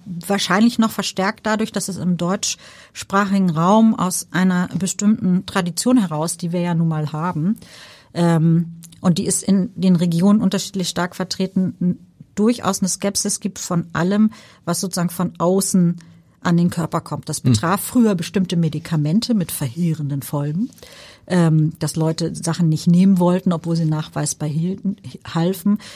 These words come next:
Speaker 1: Das, das betraf auch die ersten Impfstoffe ja sehr stark, äh, die großen Nutzen haben, Tuberkulose und so weiter und so fort.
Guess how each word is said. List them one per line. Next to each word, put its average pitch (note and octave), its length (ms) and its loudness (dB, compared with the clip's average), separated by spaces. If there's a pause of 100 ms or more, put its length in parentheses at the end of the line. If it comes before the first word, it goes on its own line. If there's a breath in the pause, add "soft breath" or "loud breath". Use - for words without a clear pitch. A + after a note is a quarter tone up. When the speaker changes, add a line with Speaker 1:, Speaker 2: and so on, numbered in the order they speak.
(200 loud breath)
Speaker 1:
Das, - 360 -4 (100)
das D#3+ 240 -2
betraf F3+ 460 0
auch - 120 -4
die - 220 -4
ersten - 300 0
Impfstoffe A#3 520 2
ja F#3+ 280 2
sehr E3 180 0
stark, F3+ 560 -2
äh, E3+ 200 0
die E3+ 300 -2 (140)
großen F#3 400 2
Nutzen G3+ 360 0
haben, F3 140 2
Tuberkulose F3 840 -4
und E3 200 -4
so D#3+ 120 -6
weiter D#3+ 320 -6
und D#3 120 -2
so E3 80 -6
fort. D#3+ 360 -6